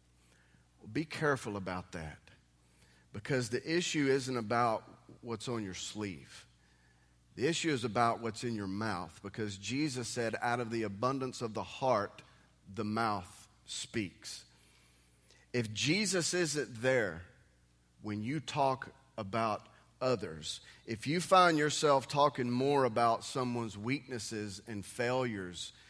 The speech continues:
and, and faults, then it's not a sleeve issue at all. It's, it's a heart issue. Let's let the way that we talk about others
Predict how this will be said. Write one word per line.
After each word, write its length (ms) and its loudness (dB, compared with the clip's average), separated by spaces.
and, 360 -4
and 180 -6
faults, 840 0
then 520 -2
it's 300 -8
not 280 6
a 60 -2
sleeve 580 0
issue 400 0
at 80 -4
all. 360 0
It's, 300 -10
it's 180 -12
a 60 -6
heart 420 0
issue. 360 -10
Let's 200 -4
let 160 2
the 80 -2
way 300 4
that 140 -2
we 120 -4
talk 360 -2
about 300 -4
others 580 -8